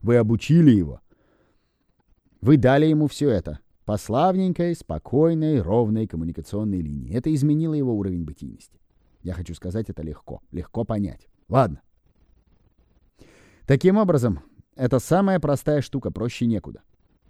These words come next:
И это всего-навсего смакапти бытийность. Вы берете группу, и вы можете проводить ей этот процесс просто часами. Ваше воображение может заставить их быть автомобилями, врезающимися в поезда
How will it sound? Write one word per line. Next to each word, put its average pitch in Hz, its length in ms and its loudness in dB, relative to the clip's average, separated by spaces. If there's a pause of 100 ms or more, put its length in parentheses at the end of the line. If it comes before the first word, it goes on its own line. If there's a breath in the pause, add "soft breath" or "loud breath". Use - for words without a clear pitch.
(500)
И 85 100 -8
это 92 200 -4
всего-навсего 156 800 -2
смакапти 110 680 -4
бытийность. - 680 -8 (1200)
Вы 143 160 2
берете 147 340 0
группу, 180 440 0
и 160 180 0
вы 170 160 -2
можете 147 400 -4
проводить 131 500 -2
ей 123 100 -2
этот 120 200 -8
процесс 113 420 -6
просто 117 640 -6
часами. 92 880 -6 (1000)
Ваше 104 260 -2
воображение 110 720 2
может 98 260 -2
заставить 101 460 -4
их 82 100 -12
быть 98 180 -4
автомобилями, 165 960 0
врезающимися 117 880 -2
в - 80 -12
поезда 104 760 -6